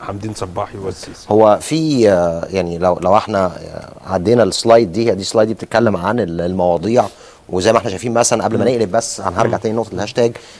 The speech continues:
Speaker 2: ان الدوله والدين مثلًا خمسة وستين في المية من الناس اللي بتتكلم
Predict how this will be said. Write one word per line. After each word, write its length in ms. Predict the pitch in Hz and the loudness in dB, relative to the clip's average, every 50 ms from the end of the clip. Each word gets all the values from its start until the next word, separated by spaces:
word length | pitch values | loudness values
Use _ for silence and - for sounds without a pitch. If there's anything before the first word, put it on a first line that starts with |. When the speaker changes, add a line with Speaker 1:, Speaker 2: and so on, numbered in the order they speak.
| - - - | -14 -8 -4
Speaker 2:
ان 140 | 95 98 98 | -2 -2 -2
الدوله 400 | 95 87 90 123 135 151 147 127 | -2 0 4 4 6 6 6 4
والدين 400 | 113 110 101 90 98 135 147 127 | 4 2 0 -4 -4 -4 -2 0
مثلًا 500 | 117 127 139 139 - 151 131 139 135 123 | 2 2 2 2 2 2 2 2 0 -2
خمسة 300 | - - 131 143 147 - | -2 0 -2 0 0 -2
وستين 340 | 120 - - 98 - 139 143 | -4 -6 -6 -8 -8 -8 -6
في 80 | - - | -4 -4
المية 200 | 113 120 131 143 | -2 -2 -2 -2
من 100 | 131 113 | 0 0
الناس 260 | 107 117 131 - - | 0 0 0 0 -2
اللي 120 | 127 113 | -4 -4
بتتكلم 540 | - - 127 - - 127 131 139 131 123 120 | -4 -4 -6 -4 -2 -2 0 0 0 -2 -4